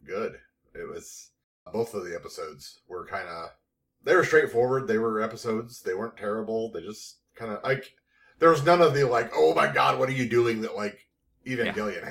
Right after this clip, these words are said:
Speaker 1: had.
Speaker 2: Yeah.
Speaker 1: They were very standard anime. Very
Speaker 2: Yeah.
Speaker 1: standard nineties an-,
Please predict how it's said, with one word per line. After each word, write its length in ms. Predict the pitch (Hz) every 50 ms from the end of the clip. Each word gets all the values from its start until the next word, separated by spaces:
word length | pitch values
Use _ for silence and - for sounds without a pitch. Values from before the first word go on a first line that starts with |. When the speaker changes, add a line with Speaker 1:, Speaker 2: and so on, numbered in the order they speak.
| 87 80
Speaker 1:
had. 180 | 80 85 - - _ _ _ _ _ _ _ _
Speaker 2:
Yeah. 200 | - - - - - - - - - - - _ - - - - - - - - _ _ _ _ _ _ _ - - - _ _ _
Speaker 1:
They 140 | 117 110
were 120 | 110 104 -
very 200 | 104 113 104 98
standard 360 | - - 95 92 85 87 85
anime. 420 | 85 85 82 80 82 82 80 73 - - _ _ _ _ _ _
Very 180 | _ 107 107 104
Speaker 2:
Yeah. 60 | 104
Speaker 1:
standard 340 | - 107 101 98 95 92 85
nineties 340 | 90 90 87 85 82 78 95
an-, 160 | 87 85 87